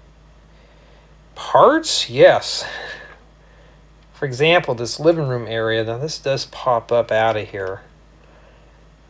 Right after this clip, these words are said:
It's a nice modern sofa, nice chair. This coffee table just kind of floats around, but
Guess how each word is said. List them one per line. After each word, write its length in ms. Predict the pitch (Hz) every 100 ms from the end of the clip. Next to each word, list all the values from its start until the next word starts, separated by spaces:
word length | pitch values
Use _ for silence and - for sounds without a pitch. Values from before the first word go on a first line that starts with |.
| - - -
It's 160 | - -
a 40 |
nice 320 | - 104 -
modern 340 | 117 113 104 104
sofa, 920 | - 139 139 135 156 151 147 143 - - - - - - _ -
nice 280 | 113 - -
chair. 840 | - - 156 156 156 151 147 143 - - - - - - - - - -
This 140 | -
coffee 400 | - - 127 -
table 340 | 117 - 110 107
just 260 | 107 -
kind 200 | - 113
of 60 | 98
floats 440 | - 117 113 -
around, 680 | 110 107 110 107 107 107 107
but 180 | 101 98